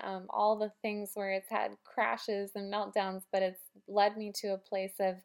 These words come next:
respecting it and slowing down. Um, and Lord, I pray that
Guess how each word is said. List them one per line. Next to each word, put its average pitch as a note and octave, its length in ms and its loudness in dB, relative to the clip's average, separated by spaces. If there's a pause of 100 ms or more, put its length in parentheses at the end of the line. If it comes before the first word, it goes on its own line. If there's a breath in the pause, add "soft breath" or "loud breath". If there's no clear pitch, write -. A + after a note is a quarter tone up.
(420 loud breath)
respecting G3+ 760 0
it F#3+ 160 -6
and F#3 160 -8
slowing G3+ 560 -6
down. F3+ 580 -6 (480 soft breath)
Um, G3 380 -2
and G3+ 180 -4
Lord, G#3 220 4
I G#3 180 2
pray A3 180 0
that G#3 240 2